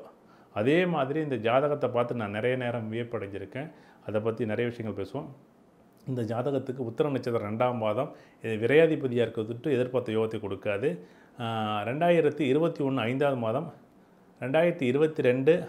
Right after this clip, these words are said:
ஆறாவது மாதத்தின் பிறகு மிகப்பெரிய யோகம் உண்டு. இரண்டாவது, ரெண்டாயிரத்தி இருபத்தொன்னு ஐந்தாவது மாதம் உள்ளே வந்து இவருக்கு எதிர்பாராத திடீர் வாய்ப்புகள் உண்டு. வேலை சம்மந்தப்பட்ட விஷயத்தை பத்தி கேள்வி கேட்டிருக்காரு. வேலை கண்டிப்பா உண்டு. ரெண்டாயிரத்தி இருபத்தொன்னு ஐந்தாவது மாதத்தின் பிறகு வேலை சம்மந்தப்பட்ட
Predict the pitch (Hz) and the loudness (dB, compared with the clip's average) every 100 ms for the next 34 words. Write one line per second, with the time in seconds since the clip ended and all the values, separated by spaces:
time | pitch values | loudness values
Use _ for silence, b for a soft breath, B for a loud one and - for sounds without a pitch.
0 | - 123 156 170 151 123 113 110 110 147 | -4 2 4 4 4 0 -2 -4 -4 -4
1 | 131 117 131 127 120 113 110 104 123 180 | -4 -4 -2 -2 -2 -2 -4 -2 -2 -2
2 | - B B 127 147 185 185 170 113 113 | -4 B B -2 2 4 4 2 -4 0
3 | 151 175 165 151 156 151 117 147 170 165 | 4 4 4 2 2 0 -2 2 2 2
4 | 151 139 127 120 135 170 170 147 151 139 | 2 0 0 0 2 4 4 2 0 0
5 | 117 123 139 135 139 120 135 139 127 117 | 0 0 2 2 2 -2 0 0 2 0
6 | 113 113 101 101 143 175 B B B 147 | 0 -4 -4 -4 -4 -6 B B B 4
7 | 180 208 180 165 151 143 135 120 135 131 | 6 6 4 2 0 0 -2 -2 -4 -4
8 | 131 127 117 110 107 101 120 170 - B | -4 -4 -2 -2 -4 -4 -6 -6 -10 B
9 | B 117 147 190 180 135 131 151 127 120 | B 4 4 4 2 2 2 2 0 0
10 | 139 208 127 127 135 135 123 123 120 143 | -2 -2 -2 2 2 2 0 0 -2 -4
11 | 185 151 120 127 123 120 110 110 101 113 | -6 -4 -2 2 0 0 -4 -4 -4 -2
12 | 143 185 B B B 131 175 170 - 139 | -2 -6 B B B 4 4 4 -2 -6
13 | 127 120 139 170 | -4 -4 -4 -6